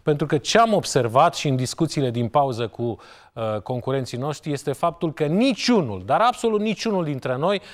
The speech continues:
nu poate să spună: „Nu mai citesc Biblia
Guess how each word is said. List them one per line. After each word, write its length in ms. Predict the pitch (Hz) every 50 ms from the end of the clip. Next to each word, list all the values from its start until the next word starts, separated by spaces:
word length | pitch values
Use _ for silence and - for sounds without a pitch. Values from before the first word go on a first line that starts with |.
| - -
nu 140 | 208 254
poate 280 | 220 226 214 196 - 185
să 140 | 160 - 170
spună: 440 | 147 - - 226 233 233 226 208 - - - - _ _ _
„Nu 280 | - 190 208 247 254 233
mai 180 | 202 170 143
citesc 680 | 120 - 143 117 - 131 143 185 196 - - - - _ _ _ _ _
Biblia 600 | - 131 165 170 127 120 120 135 160 175 214 220